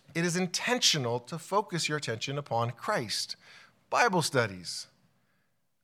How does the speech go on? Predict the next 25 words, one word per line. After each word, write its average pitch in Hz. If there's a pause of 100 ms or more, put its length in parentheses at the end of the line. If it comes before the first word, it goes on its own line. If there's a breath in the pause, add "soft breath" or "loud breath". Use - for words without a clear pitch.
(220)
We 143
can 156
go 123
on 120
and 120
on 120
down 117
the 117
list. 147 (600 loud breath)
But 202
those 240
are 254
often 233
what 202
I 190
just 175
mentioned, 175
usually 226
the 190
place 175
we 180
say, 185
"You 185
know 196
what? 202